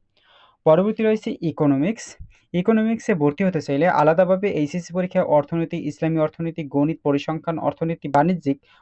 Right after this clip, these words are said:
ভূগোল ও ইংরেজি থেকে এইচএসসি পরীক্ষায় বি গ্রেড থাকতে হবে।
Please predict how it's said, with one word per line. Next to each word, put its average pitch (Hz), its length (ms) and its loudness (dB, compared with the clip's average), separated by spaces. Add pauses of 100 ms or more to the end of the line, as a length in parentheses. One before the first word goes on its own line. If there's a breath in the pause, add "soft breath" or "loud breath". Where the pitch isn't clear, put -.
(140)
ভূগোল 175 400 2
ও 147 100 0 (180)
ইংরেজি 165 360 0
থেকে 143 240 -6 (340 soft breath)
এইচএসসি 185 400 -2
পরীক্ষায় 151 360 0
বি 143 200 0
গ্রেড 180 300 -2
থাকতে 143 300 -4
হবে। 123 200 -6